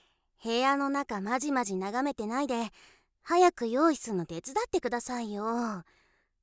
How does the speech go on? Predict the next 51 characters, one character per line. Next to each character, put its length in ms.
カ 160
メ 140
ラ 100
と 120
か 140
準 220
備 140
す 160
る 80
の 180
結 280
構 200
大 300
変 220
な 160
ん 40
で 100
す 100
か 120
ら 120
ね。 480
は？ 360
部 100
屋 160
の 140
中 260
と 120
か 120
よ 200
く 140
観 260
察 320
し 80
と 140
い 60
た 140
方 240
が、 300
感 360
情 220
移 40
入 160
で 160
き 80
て 160
燃 360
え 40
る 100
っ 40
て。 180
は 80